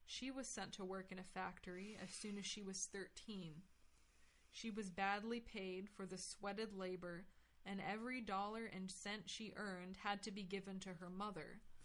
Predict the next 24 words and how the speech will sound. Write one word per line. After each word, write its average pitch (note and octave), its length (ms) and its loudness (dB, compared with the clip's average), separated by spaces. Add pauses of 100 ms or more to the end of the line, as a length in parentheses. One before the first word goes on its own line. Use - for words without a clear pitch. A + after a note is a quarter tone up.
(360)
She - 160 -2
was G3+ 180 0
not G3+ 220 6
allowed G3 400 4
to G#3 80 -2
keep G3+ 360 -6
anything G#3 560 -4
for F3+ 120 -2
herself. F3+ 640 -2 (1040)
Although G#3+ 320 6
already A#3 420 6
exhausted G3+ 800 4
by F#3+ 160 6
a F#3 100 4
ten A3+ 400 0
or A3+ 80 2
twelve G#3 440 0
hour G3 260 6
day F#3 500 2
and F3+ 80 0
a F3 60 -4
crowded G3+ 560 4
bus G#3 260 2
journey, E3 460 -2